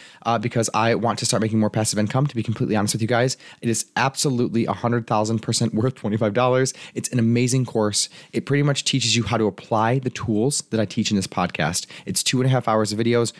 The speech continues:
You literally just have to sit back, grab some popcorn, watch the videos, and your life will improve. I promise you. So check it out if you haven't. That would be really mean a lot to me, and I appreciate your support on this podcast. So let's get with the episode. So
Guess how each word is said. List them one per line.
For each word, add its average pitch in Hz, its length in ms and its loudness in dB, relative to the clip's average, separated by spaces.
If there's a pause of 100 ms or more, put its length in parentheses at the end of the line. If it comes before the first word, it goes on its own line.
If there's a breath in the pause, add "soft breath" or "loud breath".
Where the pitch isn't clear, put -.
(140)
You 113 140 0
literally 107 420 2
just 87 120 -4
have 104 100 -4
to 98 80 0
sit - 200 -2
back, 110 280 0 (180 loud breath)
grab 101 240 0
some 117 140 0
popcorn, 98 500 0 (160 loud breath)
watch 101 300 0
the 101 120 -2
videos, 98 320 2
and 101 120 0
your 98 100 2
life 90 220 0
will 90 80 2
improve. 90 320 -2
I 85 80 -6
promise 85 580 -4
you. 76 160 -4 (260 loud breath)
So 101 240 0
check 127 220 0
it 110 60 0
out 113 160 2
if 104 80 -6
you 113 100 2
haven't. 110 60 4
That 110 280 0
would 98 100 0
be 101 80 0
really 95 240 0
mean 104 180 2
a 98 60 2
lot 101 160 0
to - 80 -2
me, 104 260 0
and 95 300 2
I - 40 2
appreciate 101 340 -2
your 90 100 0
support - 420 -2
on 95 100 0
this 95 120 0
podcast. 123 640 -2 (260 loud breath)
So 95 320 0
let's 120 180 -2
get 139 60 0
with 120 80 -4
the 113 80 2
episode. 92 360 -2
So 113 240 0